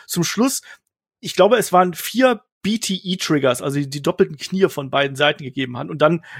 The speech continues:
konnte auch John Moxley nichts mehr machen, Eddie Kingston war eh platt draußen und dann war's das.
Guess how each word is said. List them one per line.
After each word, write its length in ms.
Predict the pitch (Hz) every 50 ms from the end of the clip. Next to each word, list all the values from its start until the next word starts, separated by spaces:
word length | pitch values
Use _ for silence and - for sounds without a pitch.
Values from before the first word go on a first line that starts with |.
| 131 _
konnte 280 | - - 185 196 - 208
auch 160 | 202 165 143 -
John 140 | - 151 147
Moxley 300 | 156 190 - - 185 170
nichts 160 | 165 165 - 175
mehr 80 | 170
machen, 240 | 156 160 160 - 170
Eddie 200 | - 160 143 139
Kingston 300 | - 170 175 - - 156
war 100 | 147 147
eh 240 | - 180 180 185 185 - - - _ _
platt 320 | - 170 165 165 - - _ - - _ -
draußen 560 | - - 147 156 165 175 - - 175 160 151 - - - - - _
und 320 | - 165 151 151 - - - - - _ _
dann 200 | - 147 143 139
war's 240 | 135 139 160 165 -
das. 180 | - 143 151